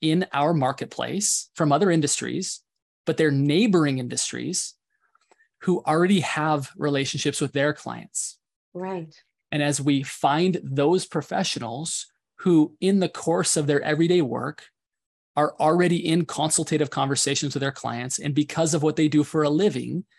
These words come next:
Speaker 2: Mm-hmm.
Speaker 1: they're uncovering the fact that their clients are going to need a real estate agent next.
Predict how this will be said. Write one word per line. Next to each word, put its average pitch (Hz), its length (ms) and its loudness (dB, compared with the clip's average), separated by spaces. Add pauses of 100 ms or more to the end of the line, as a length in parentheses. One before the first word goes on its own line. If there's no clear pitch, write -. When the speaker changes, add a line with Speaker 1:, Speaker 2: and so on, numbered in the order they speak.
(140)
Speaker 2:
Mm-hmm. 220 380 -8
Speaker 1:
they're 165 240 2
uncovering 170 600 0
the 135 40 -2
fact 139 300 -6
that 143 140 -4
their 156 140 0
clients 139 400 -4
are 143 140 -2
going 139 320 0
to 156 100 -4
need 135 180 0
a 139 40 2
real 135 160 0
estate 143 240 -2
agent 131 260 -4
next. - 460 -8